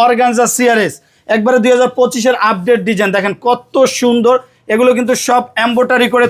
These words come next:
তৈরি করা এবং ফুলে ফুলে কিন্তু মিলিয়ে ক-, মিলানো। ডিজাইনটা কিন্তু খুবই চমৎকার।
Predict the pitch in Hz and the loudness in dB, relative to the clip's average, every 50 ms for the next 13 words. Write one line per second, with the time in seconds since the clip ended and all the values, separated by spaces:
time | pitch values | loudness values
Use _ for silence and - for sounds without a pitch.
0 | 247 247 233 233 226 185 247 226 240 262 262 - _ _ _ _ _ _ - 196 | 2 2 2 2 0 0 0 0 0 0 -2 -4 _ _ _ _ _ _ -4 -2
1 | 220 240 226 - - - - 220 240 254 269 277 285 294 269 190 233 254 262 254 | -2 -2 -4 -8 -12 -10 -6 -4 -2 0 2 2 2 2 0 0 -2 0 0 0
2 | 214 254 247 240 247 226 233 226 233 233 220 190 214 202 - 175 170 185 202 214 | 0 -2 -2 -2 -2 -2 -2 0 0 0 0 0 -2 -6 -6 -6 -6 -4 -2 0
3 | 240 233 - 233 254 277 277 _ _ _ _ _ _ _ _ - 147 220 226 240 | 0 0 2 2 0 0 -2 _ _ _ _ _ _ _ _ -6 -6 -4 -2 -2
4 | 254 247 262 233 262 254 269 262 - - - 226 254 269 269 247 247 277 - - | 0 0 0 -2 0 -2 -2 -4 -4 -6 -2 0 2 2 2 2 2 0 0 0
5 | 277 247 233 240 - - - 196 160 | 0 0 0 0 -2 -2 -2 -2 -2